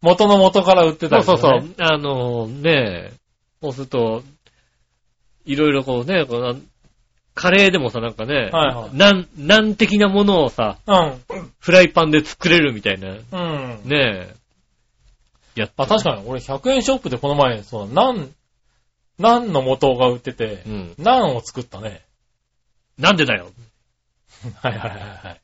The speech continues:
Speaker 2: 何？
Speaker 1: うん、よかった。よかったね。
Speaker 2: しゃっくりも止まらないですよ。
Speaker 1: うん。もうね、今日ね、
Speaker 2: うん。
Speaker 1: 一日中しゃっくりが止まらないんだよね。
Speaker 2: うん。
Speaker 1: どうしよう。
Speaker 2: まあ。
Speaker 1: あのね、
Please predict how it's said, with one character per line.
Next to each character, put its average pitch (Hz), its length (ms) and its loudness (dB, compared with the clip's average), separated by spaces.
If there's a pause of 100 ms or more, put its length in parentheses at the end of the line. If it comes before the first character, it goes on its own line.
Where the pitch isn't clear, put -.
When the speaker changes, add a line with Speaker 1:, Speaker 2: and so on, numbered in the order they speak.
(120)
Speaker 2:
何？ 107 160 -6 (640)
Speaker 1:
う - 20 -14
ん、 104 60 -10
よ 131 100 0
か 131 80 2
っ 131 60 0
た。 - 100 -4 (580)
よ 135 120 0
か 127 60 0
っ 123 40 0
た 113 100 -6
ね。 165 160 0 (120)
Speaker 2:
し - 120 -12
ゃ - 40 -6
っ - 80 -6
く - 100 -4
り 147 60 0
も 117 100 -4
止 143 100 -4
ま 160 100 6
ら 165 60 6
な 156 120 4
い 143 40 4
で 117 60 0
す 117 140 -8
よ。 113 80 -2 (380)
Speaker 1:
う 151 60 2
ん。 160 60 4
も 156 80 2
う 156 40 4
ね、 151 280 4
今 185 120 6
日 160 80 6
ね、 151 80 4 (160)
Speaker 2:
う - 20 4
ん。 135 60 2
Speaker 1:
一 269 280 0
日 311 220 -6
中 302 120 0
し - 60 -4
ゃ 294 120 6
っ 294 100 -8
く 302 140 0
り 180 60 2
が 147 120 2
止 165 100 0
ま 180 140 8
ら 214 100 8
な 220 160 6
い 202 80 2
ん 160 40 -2
だ 139 60 0
よ 120 160 0
ね。 123 320 -2
Speaker 2:
う 107 60 -8
ん。 98 240 -10 (460)
Speaker 1:
ど 294 220 4
う 254 40 6
し 156 180 -2
よ 117 300 0 (880)
う。 170 60 -18
Speaker 2:
ま 135 380 -2
あ。 131 40 -6 (1120)
Speaker 1:
あ 190 160 8
の 190 80 6
ね、 147 340 2